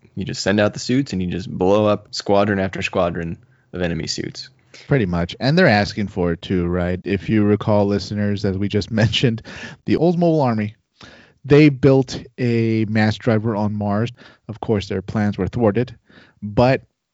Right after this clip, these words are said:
Speaker 2: these people, they wanted to exterminate Earth. Say what you will about other Xeon, they, they mostly tried to, like, take over things, but this group was in it for extermination. So now they must be exterminated by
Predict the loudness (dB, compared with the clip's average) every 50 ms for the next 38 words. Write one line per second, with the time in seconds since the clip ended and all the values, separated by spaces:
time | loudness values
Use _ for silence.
0 | _ _ _ _ -2 -2 -2 0 2 2 2 2 4 4 4 4 2 -2 -8 -14
1 | -18 -14 -10 2 2 2 4 4 2 2 2 2 -2 -2 -2 -4 -2 0 0 -2
2 | -2 0 0 -2 -2 -4 -8 -14 -20 -18 -18 -16 -2 2 2 2 2 2 2 0
3 | 2 2 2 2 2 2 0 0 -4 -4 -4 -4 -2 -2 -4 -4 -4 -2 -4 -4
4 | -4 -4 -4 -4 -2 -2 -4 -6 -6 -6 -8 -8 -4 -2 -2 -2 0 -2 -4 -4
5 | -6 -6 -8 _ -18 -14 -4 -2 -2 0 2 2 2 2 0 0 -4 -4 -4 -6
6 | -6 -6 -6 -6 -6 -8 _ -20 -20 -20 -20 -20 _ _ -4 2 2 2 2 4
7 | 4 4 4 4 4 2 0 0 -2 -6 -14 _ _ -2 0 0 0 0 0 0
8 | 0 0 0 -2 -4 -2 -2 -2 -2 -2 -4 -6 -6 -10 -10 -12 -14 -16 _ _
9 | -20 -14 -10 -8 -6 -6 -4 -2 0 2 2 2 2 2 2 2 2 2 2 2
10 | 2 2 0 -2 -2 -4 -4 -4 -4 -6 -6 -4 -4 -4 -4 -4 -4 -4 -8 -10
11 | -10 _ _ -20 -20 -20 -20 _ _ -12 -6 0 2 4 4 4 4 2 2 0
12 | 0 -2